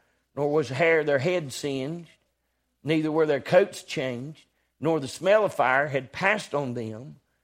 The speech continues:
Then Nebuchadnezzar spake and said, "Blessed be the God of Shadrach, Meshach, and Abednego, who hath sent his angel and delivered his servants that trusted in him, and have changed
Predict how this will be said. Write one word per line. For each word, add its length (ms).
Then 180
Nebuchadnezzar 580
spake 360
and 80
said, 280
"Blessed 400
be 100
the 100
God 460
of 120
Shadrach, 520
Meshach, 420
and 80
Abednego, 760
who 80
hath 120
sent 240
his 200
angel 540
and 100
delivered 340
his 200
servants 640
that 220
trusted 480
in 140
him, 440
and 80
have 160
changed 600